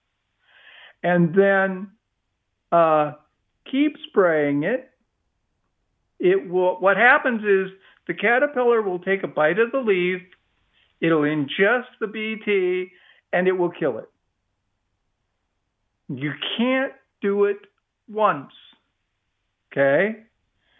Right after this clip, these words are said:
You, you have to be a little dedicated to this, but you want to spray about once a week, let's say for at least three weeks,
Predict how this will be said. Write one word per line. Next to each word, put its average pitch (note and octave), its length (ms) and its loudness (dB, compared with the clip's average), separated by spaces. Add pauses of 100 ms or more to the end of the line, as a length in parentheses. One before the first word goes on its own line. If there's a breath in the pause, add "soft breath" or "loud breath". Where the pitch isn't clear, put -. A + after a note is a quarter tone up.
(140)
You, E3+ 380 0
you E3 160 0
have F3 360 4
to C#4 100 -4
be C#4+ 140 0
a C4+ 60 2
little C4+ 240 2
dedicated A#3+ 720 0
to E3 80 -8
this, C3 300 -6 (880 soft breath)
but E3 200 -2
you F3+ 140 0
want F3 480 0
to B3 140 -2 (220)
spray F#3+ 540 2 (340)
about A#3 640 2
once G3+ 540 0 (240)
a G#3 160 4
week, G3 540 0 (840 loud breath)
let's A#3+ 280 4
say C4+ 240 4
for G#3 160 2
at E3+ 140 -4
least C#4+ 380 -4
three A3 280 -2
weeks, C#3+ 420 -4